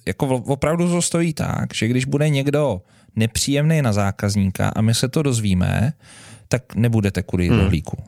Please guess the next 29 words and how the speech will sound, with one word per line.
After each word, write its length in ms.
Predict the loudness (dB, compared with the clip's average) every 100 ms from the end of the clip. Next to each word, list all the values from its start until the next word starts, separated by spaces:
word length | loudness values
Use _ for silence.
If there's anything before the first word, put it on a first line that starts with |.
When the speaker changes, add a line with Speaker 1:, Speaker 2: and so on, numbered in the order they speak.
| -4
Speaker 1:
jo. 320 | 0 2 0 -2
To 100 | -2
je 80 | 0
prostě 280 | -2 0
jako 300 | -2 0 -2
zero 360 | 0 0 2 0
tolerance. 600 | 0 0 0 -2 -6 -6 0
Speaker 2:
Hmm. 260 | 2 0 -4 -16 -6
Speaker 1:
Že 80 | -6 -4 -2
vlastně 280 | 0 0
tohle 260 | -2 0 2
je 80 | 2
jedinej, 920 | 2 0 0 0 2 2 2 0 -4 _ _ _ -8
eh, 600 | -2 0 2 2 0 -2 -4 -16 _ -20 _ -2
Speaker 2:
Koregulační 580 | 2 4 4 4 2 2
Speaker 1:
lidsk-, 20 |
lidsk-, 300 | 2 2 0
Speaker 2:
princip. 40 | 0
Speaker 1:
jediný 540 | 0 2 2 4 4 2
lidský 380 | 2 0 -4
kontakt, 640 | -2 -2 0 0 0 -4 -6
který 300 | 0 2 4
Speaker 2:
Jasně. 120 | 2
Speaker 1:
vlastně 340 | 2 0 0
rohlík 320 | 0 0 0 0
má 140 | 0
se 60 | 0
Speaker 2:
Jasně. 40 |
Speaker 1:
zákazníkem. 840 | 0 0 -2 -2 -2 -2 -4 -4